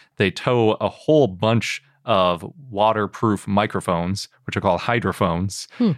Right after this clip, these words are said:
Speaker 1: And then depending on what kind of rock it hits and how much it gets slowed down, it'll hit different microphones at different timing. And then you can use a computer model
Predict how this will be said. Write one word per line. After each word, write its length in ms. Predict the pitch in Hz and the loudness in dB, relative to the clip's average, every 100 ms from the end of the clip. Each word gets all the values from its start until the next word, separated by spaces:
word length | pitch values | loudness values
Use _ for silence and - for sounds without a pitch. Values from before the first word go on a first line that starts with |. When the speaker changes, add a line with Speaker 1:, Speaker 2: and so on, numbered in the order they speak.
| - | -2
Speaker 1:
And 140 | 120 98 | -2 0
then 120 | 95 | 0
depending 480 | 98 127 120 104 98 | 0 2 2 2 2
on 440 | 110 95 92 92 - _ _ _ | 2 0 0 -2 -8 _ _ _
what 260 | 131 110 - | -2 -2 -2
kind 220 | 127 107 | -2 0
of 140 | 85 | 0
rock 240 | 98 117 - | 0 0 0
it 80 | |
hits 260 | 139 180 - | 0 0 0
and 100 | 113 | -2
how 140 | 87 | 0
much 160 | 101 101 | 0 0
it 120 | 104 | 0
gets 160 | 92 - | -2 -4
slowed 280 | 110 101 92 | -2 0 0
down, 300 | 101 120 143 - | 0 2 0 -4
it'll 160 | - 110 | -4 -2
hit 220 | - 123 | 0 -2
different 240 | 123 113 104 | 0 0 0
microphones 440 | 104 101 98 90 | 0 0 0 0
at 60 | 87 | 0
different 240 | 92 92 | -2 0
timing. 320 | 107 95 85 | 0 -2 -2
And 80 | 85 | -2
then 80 | 87 | -2
you 100 | 85 | -2
can 140 | 101 | -2
use 140 | 90 87 | -2 -2
a 40 | |
computer 380 | - 87 110 90 | -6 -4 -2 2
model 400 | 87 85 85 | 2 2 0